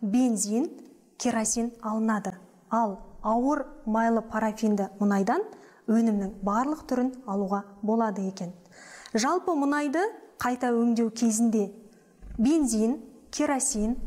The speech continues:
дизельдік отын және де химиялық өнімдер алынады. Ал оның қалдықтарынан мазут, қарамай және де химия өнеркәсібіне қажетті шикізаттар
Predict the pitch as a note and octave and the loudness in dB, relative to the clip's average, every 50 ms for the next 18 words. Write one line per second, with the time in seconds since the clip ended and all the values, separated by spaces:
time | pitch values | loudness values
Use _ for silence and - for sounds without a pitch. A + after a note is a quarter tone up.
0 | - - - - - G3 C4+ D#4+ E4+ E4+ E4 E4 D4+ C4 C#4 B3+ - - - - | -4 -2 -2 0 0 2 2 2 2 2 2 0 2 0 -2 -4 -4 -8 -10 -4
1 | - A#3 A#3 A3+ A#3 A3 A3+ B3+ D#4+ - - - - - - A3+ A3+ B3+ C4 C4+ | 0 0 0 0 0 0 0 0 -2 -4 -8 -16 -20 -8 -2 0 0 2 2 2
2 | B3+ A3 A3+ G#3 A3 - - - - B3 C4 C4+ C#4 C#4 C#4+ C#4+ C#4+ A#3 A3 G#3+ | 2 2 0 -2 -2 -8 -12 -2 2 2 4 4 4 2 0 -2 -2 0 0 2
3 | G#3 G3+ G3 G#3 G#3 G#3 - - - G#3 G#3 G3+ G3+ G3+ G3 F#3 F#3+ F3+ F3+ - | 2 2 2 2 0 -2 -8 -4 -2 0 2 2 2 2 2 0 0 -4 -6 -10
4 | - - - - - - - A3 A#3 A#3+ A#3 A3+ A#3 A3+ A3 G#3 G#3+ - - G#3 | -20 -20 -20 -20 -10 -4 -2 0 2 2 4 4 4 2 2 0 -4 -2 -2 0
5 | G3+ A3 - - - G#3+ G3+ G3 G#3+ C4+ F#4+ A4+ - - - - - _ _ _ | 0 0 -2 -4 -4 -4 -2 0 0 0 0 -2 -6 -14 -20 -20 -20 _ _ _
6 | _ - A3 G#3+ G#3+ G#3 F#3 G#3 B3+ F4 - - - - - - - _ _ - | _ 0 2 2 2 2 2 2 0 0 -2 -4 -14 -20 -20 -20 -20 _ _ -4
7 | B3+ A3 A#3+ A3 G#3 G3+ G3+ G#3 A#3 D#4 D#4 - - - - - _ - A#3 A#3+ | -2 0 0 -2 -2 -2 0 0 -2 -2 -4 -10 -18 -20 -20 -20 _ -2 0 2
8 | C4 C4+ B3 B3 A#3 - - - - D#4+ E4+ E4+ E4 D#4+ D4+ C#4+ C4+ C4 C4 - | 2 2 2 0 0 -2 -4 -2 0 2 2 2 2 2 2 2 0 0 0 -2
9 | A3+ A3 - A3 G#3+ G#3+ G#3 G#3 - - G#3 G3+ - G3+ G3 - - - F#4 - | -2 -2 -2 0 0 0 0 0 0 0 -2 0 0 -2 -2 -2 -2 -2 -2 -2
10 | - - - - - A3 - G#3 F#3 G3+ F#3+ - - G#3+ A3+ A#3+ | -6 -12 -8 -6 -6 -4 -4 -4 -4 -4 -6 -4 -4 -4 -4 -4